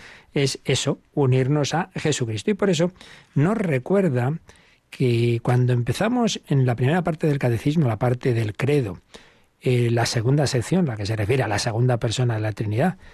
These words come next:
a, al Hijo de Dios, a Jesucristo, nos recuerda que ahí ya tuvimos unos números, y nos pone que por lo menos repasemos uno de ellos, en el que se hablaba de que en el centro de la catequesis debe estar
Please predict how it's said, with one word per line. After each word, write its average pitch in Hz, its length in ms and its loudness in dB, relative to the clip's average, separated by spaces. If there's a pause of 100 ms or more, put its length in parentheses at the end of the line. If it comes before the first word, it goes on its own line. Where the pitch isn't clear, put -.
(340)
a, 101 400 -4
al 110 240 0
Hijo 131 300 0
de 110 160 -2
Dios, 156 340 2
a 95 80 -4
Jesucristo, 127 680 -2
nos 127 140 0
recuerda 160 520 0 (320)
que - 120 -2
ahí 156 140 4
ya 214 220 2
tuvimos 165 560 2
unos 127 260 2
números, 135 640 0
y 127 140 -6
nos 107 260 -6 (180)
pone 143 280 2
que - 100 -8
por 113 200 -4
lo 117 80 0
menos 123 220 2
repasemos 117 680 -2
uno 131 180 2
de 147 100 2
ellos, 120 300 -2 (580)
en 131 140 2
el 120 160 2
que 123 440 0
se - 160 -4
hablaba 165 320 2
de 180 120 0
que - 80 -2
en 143 80 4
el 135 160 2
centro 226 640 0
de 127 80 2
la 135 140 0
catequesis 156 640 -2
debe 120 180 0
estar 165 360 -2